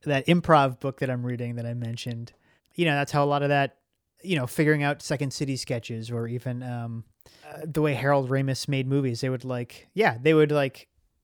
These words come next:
they wanted it to seem loose, and they would sort of improvise, like,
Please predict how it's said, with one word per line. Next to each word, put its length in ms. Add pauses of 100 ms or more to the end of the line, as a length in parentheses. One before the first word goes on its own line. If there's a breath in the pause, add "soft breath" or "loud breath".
(160)
they 160
wanted 360
it 40
to 80
seem 340
loose, 320
and 80
they 80
would 140
sort 180
of 160
improvise, 880
like, 300